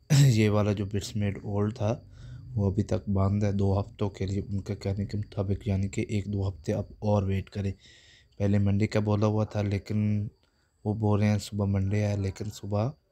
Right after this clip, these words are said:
नहीं होना, एक हफ्ता और temporary आर्जी तौर पर बंद हो गया है, यानी कि work हो रहा है। उन्होंने एक न्यू बिट्स मेड launch कर दिया है, जो कि मैं आपको उसका पहले introduction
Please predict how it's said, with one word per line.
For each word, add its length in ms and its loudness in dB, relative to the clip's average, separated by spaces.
नहीं 280 0
होना, 280 2
एक 260 -4
हफ्ता 340 -8
और 220 2
temporary 720 -2
आर्जी 340 2
तौर 140 4
पर 200 -2
बंद 260 2
हो 140 0
गया 200 0
है, 180 -2
यानी 220 -2
कि 240 -4
work 280 0
हो 140 -10
रहा 100 2
है। 140 -2
उन्होंने 320 2
एक 220 -2
न्यू 260 0
बिट्स 360 -4
मेड 300 -4
launch 300 2
कर 200 -4
दिया 280 -2
है, 80 -4
जो 160 0
कि 360 -2
मैं 200 2
आपको 320 -2
उसका 240 -8
पहले 300 -4
introduction 560 -6